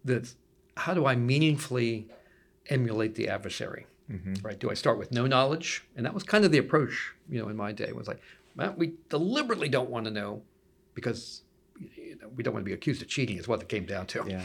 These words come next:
Speaker 2: yeah.
Speaker 1: I said, "But, w-, you know, for, for certain nations,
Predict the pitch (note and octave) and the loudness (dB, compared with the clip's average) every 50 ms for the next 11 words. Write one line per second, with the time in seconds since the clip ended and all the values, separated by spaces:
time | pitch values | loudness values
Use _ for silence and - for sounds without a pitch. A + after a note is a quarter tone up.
0 | F2+ F2 - - - - - D3+ F3 - F3+ D3 C#3+ E3 E3 - - - F2 - | -8 -12 -14 -16 -16 2 6 6 8 8 8 8 8 6 6 4 -2 -4 -4 -4
1 | - - - - - - _ - A#3 - - - - F3 - - - - - F3 | -4 -8 -16 -20 -20 -18 _ -8 -6 -6 -6 -2 0 0 0 0 -2 4 6 6
2 | D3+ - - A#3+ A#3+ A#3+ F3+ C3 C3 D3+ F#3 G#3+ - - - G#2+ G2 G2 - - | 6 8 6 6 4 4 2 4 6 6 8 8 8 4 4 2 0 -2 -4 -8